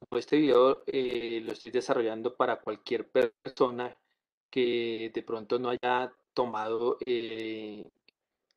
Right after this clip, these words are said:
esta práctica desde la nube, pues vamos a hacer el pasito a pasito. Bueno, aquí estamos viendo la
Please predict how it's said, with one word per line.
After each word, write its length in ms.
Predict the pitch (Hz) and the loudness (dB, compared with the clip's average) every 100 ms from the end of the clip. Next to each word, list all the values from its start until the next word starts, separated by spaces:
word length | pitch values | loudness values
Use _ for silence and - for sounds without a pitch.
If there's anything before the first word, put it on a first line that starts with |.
| - | -14
esta 200 | - - | -6 0
práctica 480 | 147 131 - - 135 | 0 0 -2 2 4
desde 280 | 123 127 143 | 4 4 4
la 100 | 165 | 6
nube, 340 | 147 139 160 - _ | 4 4 0 -10 _
pues 220 | 131 120 | 0 0
vamos 320 | - 113 120 123 | 0 -4 0 0
a 80 | |
hacer 260 | 110 123 110 | 0 0 -2
el 100 | 113 | -2
pasito 340 | - - 110 | -6 -10 -6
a 40 | 110 | 0
pasito. 480 | 127 - - 107 _ _ _ _ _ _ _ _ - | 2 2 0 -2 _ _ _ _ _ _ _ _ 2
Bueno, 200 | 139 156 | 4 2
aquí 180 | - | 0
estamos 320 | 135 151 151 147 | 0 4 4 4
viendo 240 | 143 143 | 4 6
la 160 | 143 | 6